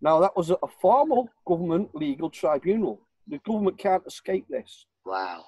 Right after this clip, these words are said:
Speaker 1: Now, when I got the results of that tribunal, it's, it's, I didn't actually go to the tribunal, and I wasn't gonna have a telephone tribunal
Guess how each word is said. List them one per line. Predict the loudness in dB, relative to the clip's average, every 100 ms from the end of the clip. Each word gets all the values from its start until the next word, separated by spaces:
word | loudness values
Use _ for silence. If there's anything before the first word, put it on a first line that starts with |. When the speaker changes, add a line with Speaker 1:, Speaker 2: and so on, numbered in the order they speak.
| -8
Speaker 1:
Now, | 0 2
when | 2 0
I |
got | 0 0
the | 0
results | 0 0 0 -2 -6
of |
that | -4 -4
tribunal, | -4 -2 -2 -2 -2 -2
it's, | -6 -8
it's, | -10 -10 -8 -2
I | -2 -2
didn't | -6 -6 -8
actually | -10 -12 -6
go | 0 0
to | 0
the | -12
tribunal, | -8 -2 -2 -2 -6 -6 -8 -12 _ _ _ _ _
and | -4
I | 0
wasn't | 0 0 -2
gonna | -2 -4
have | -6
a |
telephone | -2 -2 0 -2 -2 -2
tribunal | -4 -4 -4 -4 -4 -4 -6